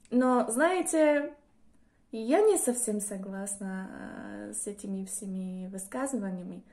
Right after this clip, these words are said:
потому что на самом деле полякам есть чем гордиться. И нет, я не говорю этого, потому что я такая гордая полячка,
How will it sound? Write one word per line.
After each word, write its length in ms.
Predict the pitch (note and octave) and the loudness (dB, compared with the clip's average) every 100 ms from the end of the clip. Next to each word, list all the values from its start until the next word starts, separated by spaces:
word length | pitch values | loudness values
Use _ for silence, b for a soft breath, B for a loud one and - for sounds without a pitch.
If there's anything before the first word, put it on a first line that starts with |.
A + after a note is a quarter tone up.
| b b b b _ _ | b b b b _ _
потому 400 | - B3 B3+ D4+ | 0 2 2 2
что 440 | G4 - E4+ D#4+ D#4 | 0 4 8 8 6
на 100 | A#3+ | 2
самом 300 | B3 E4 D#4+ | 2 4 4
деле 200 | C#4+ C#4+ | 4 2
полякам 480 | C4+ G3+ A3+ B3 A#3 | 0 2 0 2 -2
есть 360 | G#3+ A#3 A#3 - | 0 0 -2 -8
чем 120 | F3+ | -10
гордиться. 640 | F3 - - - - - - - | -12 -14 -16 -10 -10 -10 -14 -6
И 80 | - | 2
нет, 340 | A3+ A#3 D4 G3 | 8 10 10 6
я 160 | F#3+ G#3 | 2 2
не 160 | A3 | 0
говорю 400 | G#3 G#3+ A3 C#4+ | 0 2 4 6
этого, 340 | A#3+ A3+ G#3 G3+ | 6 6 -2 -4
потому 440 | G#3 G3+ G3+ G3+ | -8 -6 -4 -4
что 220 | G3+ G3 | -4 -6
я 160 | G3 G3 | -4 -6
такая 460 | G3 - G3 F#3+ F#3+ | -8 -8 -8 -8 -4
гордая 360 | G3+ G#3 G3+ | -4 -2 -6
полячка, 840 | G3 F#3+ F#3 F#3 B3 - A3+ G3 | -2 -2 2 2 0 2 2 2